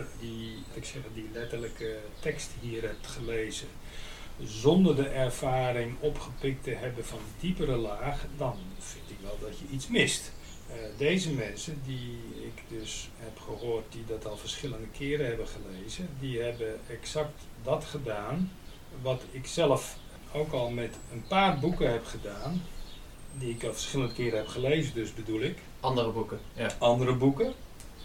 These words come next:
Speaker 1: Omdat ik niet in één klap dat hele plaatje in mijn hoofd kon hebben. Omdat het namelijk, eh, zoveel aspecten beschrijft, zo'n verhaal, zo'n boek, eh, dat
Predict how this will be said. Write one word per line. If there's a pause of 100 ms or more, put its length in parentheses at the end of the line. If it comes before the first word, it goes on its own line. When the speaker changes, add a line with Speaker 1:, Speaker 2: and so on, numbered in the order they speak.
(180)
Speaker 1:
Omdat
ik
niet
in
één
klap (240)
dat
hele
plaatje
in
mijn
hoofd
kon
hebben. (420)
Omdat
het
namelijk, (180)
eh,
zoveel (100)
aspecten (460)
beschrijft, (360)
zo'n
verhaal,
zo'n
boek,
eh,
dat